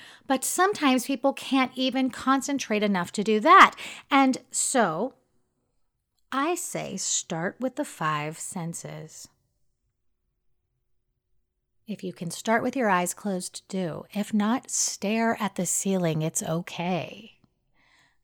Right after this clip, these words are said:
Pick a sense and start there. Often it's helpful to start with what you can hear. If you're lying in the dark, your sense of hearing will be stronger.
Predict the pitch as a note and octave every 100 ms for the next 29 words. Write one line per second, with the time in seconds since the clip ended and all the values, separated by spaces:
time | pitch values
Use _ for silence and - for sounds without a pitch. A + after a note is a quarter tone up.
0 | - - B3 C#4 - G#3 F#3 F3+ F3 E3+
1 | - - D#3+ E3+ - D#3 C#3+ D#3 F3 _
2 | _ _ _ _ _ _ _ _ _ _
3 | _ _ _ _ _ _ - A3+ A#3+ C4
4 | A3+ - - F#3 - F3 F#3 - F3 D#3+
5 | E3+ - E3 - E3+ D#3+ C#3+ - G#3 D#3+
6 | - - _ _ _ _ _ _ _ _
7 | - E3+ D#3+ E3+ F#3+ G#3+ A3+ G#3 D#3 D3+
8 | - - _ _ _ _ _ F#3 E3+ -
9 | - A#3 A3 G#3+ G3+ - - C4+ G3+ D#3
10 | D#3+ D#3+ E3 D#3+ - - F3+ F3+ F#3 E3+
11 | - - -